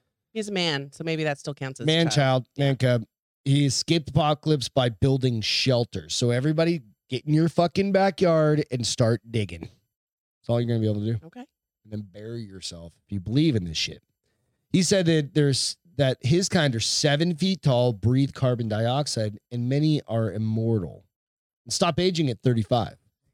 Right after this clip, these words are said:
Speaker 1: Oh,
Speaker 2: That would
Speaker 1: specifically at thirty-five.
Speaker 2: I'm kinda like that a little bit.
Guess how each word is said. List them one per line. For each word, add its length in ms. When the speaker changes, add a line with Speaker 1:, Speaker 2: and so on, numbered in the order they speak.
Speaker 1:
Oh, 100
Speaker 2:
That 220
would 80
Speaker 1:
specifically 320
at 80
thirty-five. 360
Speaker 2:
I'm 140
kinda 280
like 280
that 260
a 60
little 260
bit. 240